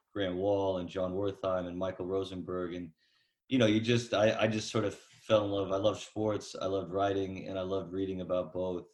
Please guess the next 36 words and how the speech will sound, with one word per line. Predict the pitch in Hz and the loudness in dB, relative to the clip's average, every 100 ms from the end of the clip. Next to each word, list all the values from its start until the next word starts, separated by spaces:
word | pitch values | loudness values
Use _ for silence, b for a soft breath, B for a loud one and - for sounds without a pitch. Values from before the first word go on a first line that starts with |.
| _ | _
And | 95 92 92 87 - _ _ _ _ - | -6 -4 -4 -6 -12 _ _ _ _ -2
it | 101 | 0
was | 107 104 - | 0 -2 4
really | 120 110 | 6 6
kinda | 101 107 95 | 4 0 0
crazy | - 117 117 98 | 4 6 6 2
to | - | -2
me | 98 95 | 0 2
that | 98 95 | 0 0
you | 101 | -4
could | - 101 95 98 - - | -2 -4 -2 -4 -8 -4
have | 101 101 95 95 | 2 4 4 0
a | 95 | -2
world | 95 107 101 90 | -2 0 0 0
where | 92 92 90 82 | -2 -4 -6 -12
someone | - 104 92 90 | -12 -8 -8 -4
paid | 101 98 92 | -2 -2 -4
you | 90 | -8
to | 87 | -8
do | 90 95 | -8 -6
this | 90 87 | -6 -10
thing. | - 87 82 80 | -12 -12 -12 -12
You | 87 | -10
know, | |
you | 87 90 | -8 -6
got | 95 | -6
to | 90 | -8
go | 80 92 | -8 -6
to | 90 87 _ _ _ _ | -4 -6 _ _ _ _
these | - 101 | -4 -2
events | 95 87 104 101 95 - - | -2 2 2 2 -4 -10 -10
and | 92 92 | -6 -4
meet | 95 101 - | -2 -2 -2
these | 92 90 | -6 -2
athletes | 95 101 - 92 92 90 - | 0 0 0 -2 -2 -4 -10
and | 90 92 90 | -6 -4 -4